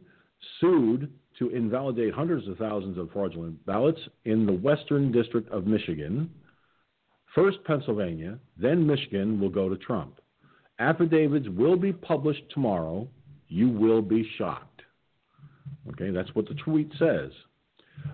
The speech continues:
The latest lawsuit was filed with the Western District of Michigan. Giuliani added the affidavits from both suits will be published Thursday.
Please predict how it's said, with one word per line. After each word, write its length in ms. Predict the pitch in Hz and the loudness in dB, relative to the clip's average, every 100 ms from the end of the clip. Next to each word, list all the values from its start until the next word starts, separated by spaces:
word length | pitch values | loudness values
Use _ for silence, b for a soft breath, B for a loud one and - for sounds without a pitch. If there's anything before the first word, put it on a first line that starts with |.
| B | B
The 60 | 104 | 0
latest 500 | 104 147 202 196 131 | 4 4 4 2 0
lawsuit 580 | 120 156 143 - 101 90 | 0 0 -2 -4 -4 -4
was 140 | 98 - | -8 -6
filed 440 | 143 151 113 104 95 | -4 0 2 0 2
with 200 | 107 - | -2 -2
the 80 | - | -2
Western 440 | 131 143 143 123 | -2 -2 -2 0
District 360 | 110 120 123 117 | 0 -2 -4 -4
of 100 | 98 | -2
Michigan. 520 | 117 113 80 76 110 - _ b b b b 87 | -2 -4 -8 -8 -10 -12 _ b b b b 2
Giuliani 640 | 131 170 143 135 127 120 | 4 6 4 2 0 -2
added 340 | 127 123 113 95 | -4 -2 -2 -2
the 120 | 104 | -4
affidavits 640 | 117 110 101 110 104 101 - - | -4 -4 0 0 0 -6 -12 -8
from 180 | 95 85 | -4 0
both 260 | - 90 - | 2 2 0
suits 240 | 101 95 98 | -2 -2 0
will 140 | 107 110 | 0 4
be 120 | 107 | 2
published 400 | 101 82 87 - | 2 -2 -4 -6
Thursday. 520 | 78 73 69 76 117 | -6 -6 -8 -6 -4